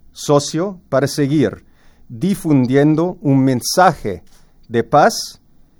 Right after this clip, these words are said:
a través del fútbol en México,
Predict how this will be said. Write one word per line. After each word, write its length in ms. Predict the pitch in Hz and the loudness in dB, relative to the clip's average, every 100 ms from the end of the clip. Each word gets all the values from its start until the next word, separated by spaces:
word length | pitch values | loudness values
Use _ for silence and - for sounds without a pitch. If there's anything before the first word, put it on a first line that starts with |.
| _ - | _ -2
a 180 | 131 | -2
través 460 | - 117 127 165 160 107 | 0 0 2 0 -2 -6
del 140 | 110 | -6
fútbol 540 | 135 180 160 180 180 - _ _ _ _ _ - | -2 -2 4 2 2 -6 _ _ _ _ _ -2
en 180 | 131 123 | 0 4
México, 640 | 185 175 185 175 190 | 6 4 2 0 0